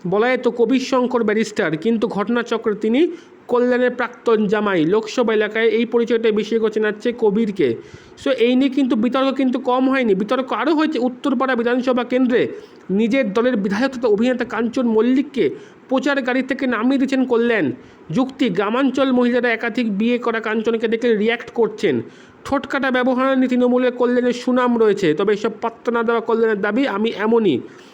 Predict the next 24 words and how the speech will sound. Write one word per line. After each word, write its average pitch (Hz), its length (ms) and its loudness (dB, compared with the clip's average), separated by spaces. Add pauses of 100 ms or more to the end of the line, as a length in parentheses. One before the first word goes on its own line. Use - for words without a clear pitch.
(140)
উত্তরপাড়া, 277 500 -2
জগৎবল্লভপুর, 254 880 0
ডোমজু, 247 400 2
শ্রীরামপুর, 247 560 -2
চাঁদপানি, 240 500 -2
চণ্ডীতলা, 240 380 0
জাঙ্গিপাড়া 220 580 0 (240)
এই 202 100 0
সাতটি 254 420 -4
বিধানসভা 240 520 0
কেন্দ্রে 233 360 2
তিনি 226 200 -2
বিধায়ক 226 380 0
তৃণমূলের। 226 440 2 (320)
শ্রীরামপুর 247 440 0
লোকসভায় 240 460 0
তিনি 247 160 0
বিজেপির 226 420 0
ভোট 220 180 0
বাড়লেও 226 360 0
বেশিরভাগ 226 460 -2
জায়গায় 226 220 -2
সংগঠন 220 460 -2
মজবুত 202 400 0